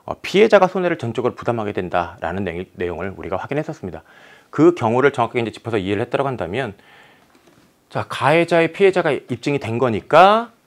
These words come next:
피해자가 손해를 부담한다라는 이 말 적절하다라고 판단할 수 있죠. 자, 삼 번 적절하고요. 사 번 보겠습니다.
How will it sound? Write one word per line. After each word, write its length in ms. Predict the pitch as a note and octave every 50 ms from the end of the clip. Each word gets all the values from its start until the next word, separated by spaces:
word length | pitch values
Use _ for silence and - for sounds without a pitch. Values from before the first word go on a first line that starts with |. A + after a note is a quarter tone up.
| _ _ _ _ _ _ _ _ -
피해자가 400 | - - G#3+ G#3 G3 F#3+ F3 E3
손해를 240 | F#3 F3 E3+ D#3+
부담한다라는 600 | - - C3+ B2+ B2+ A#2+ A2+ A#2 A2+ A2+ G#2 F#2+
이 100 | F2 F2+
말 320 | E2+ E2 F#2+ A2 C3 D#3 D3+ _ _
적절하다라고 960 | - - G#2 - - - D3 B2+ G#2 E2+ - D#2+ D#2 D#2+ F2+ B2 C#3+ C#3+ -
판단할 380 | - - B2 A2 A#2 G#2 F2+ F2
수 260 | - - B2 B2 A#2+ _ _ _ _ _ -
있죠. 580 | - - _ - - - D2+ C#2 - - - - _ _ _ _ _
자, 80 | - F2+
삼 160 | - - G2
번 120 | G2 G2+ F#2+
적절하고요. 540 | F2+ - - G#2 G2 F#2+ A2+ D3 E3+ F3 - -
사 140 | - - B2
번 140 | B2 B2 A2
보겠습니다. 580 | G#2+ G#2+ F#2+ - - E2 D#2+ D3 F3+ A3 A3+